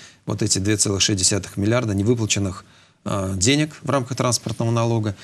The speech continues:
с тем, чтобы за счёт самостоятельности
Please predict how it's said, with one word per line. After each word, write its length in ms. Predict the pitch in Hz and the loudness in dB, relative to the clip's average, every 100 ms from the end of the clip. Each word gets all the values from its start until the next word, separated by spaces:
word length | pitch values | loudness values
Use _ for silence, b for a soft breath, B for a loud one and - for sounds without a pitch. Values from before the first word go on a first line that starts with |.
| B B | B B
с 120 | - | 0
тем, 180 | 139 135 | 2 2
чтобы 560 | - - 113 104 95 | 0 0 0 2 0
за 140 | 92 101 | 0 0
счёт 280 | - 107 - | 2 2 0
самостоятельности 920 | 101 98 110 110 92 87 85 - | 0 2 2 2 0 0 0 0